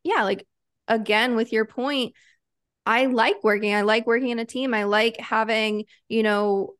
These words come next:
somebody above me that's, like, instructing me to kind of do something, but then I get the freedom to kind of then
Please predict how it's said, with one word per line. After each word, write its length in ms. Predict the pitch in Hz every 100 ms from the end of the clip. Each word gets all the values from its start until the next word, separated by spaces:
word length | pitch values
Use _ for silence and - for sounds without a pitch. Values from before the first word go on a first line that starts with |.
| - - _ _ -
somebody 640 | - 220 226 240 233 233 220
above 340 | 220 208 226
me 180 | 247 233
that's, 220 | 214 208
like, 220 | 214 208
instructing 640 | - 226 226 - 247 - 240
me 180 | 220
to 80 | 220
kind 220 | 214 226
of 80 | 220
do 100 | 226
something, 380 | 226 233 226 226
but 100 | 208
then 140 | 214
I 120 | 214 214
get 200 | 214 -
the 80 |
freedom 420 | 214 - 214 214 220
to 120 | 240
kind 240 | 220 208
of 160 | 208 202
then 360 | 208 208 202